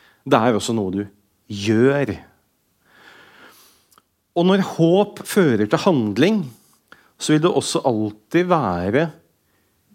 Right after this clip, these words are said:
knyttet til en innsikt i begrensningene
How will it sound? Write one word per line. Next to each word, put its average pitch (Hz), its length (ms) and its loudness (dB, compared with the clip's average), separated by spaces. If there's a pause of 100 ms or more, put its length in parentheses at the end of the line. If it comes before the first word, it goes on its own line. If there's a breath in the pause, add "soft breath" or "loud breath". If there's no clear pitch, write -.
knyttet - 560 -4
til 139 300 2 (960 soft breath)
en 160 100 0
innsikt 151 560 0
i 143 80 -2
begrensningene 139 1200 0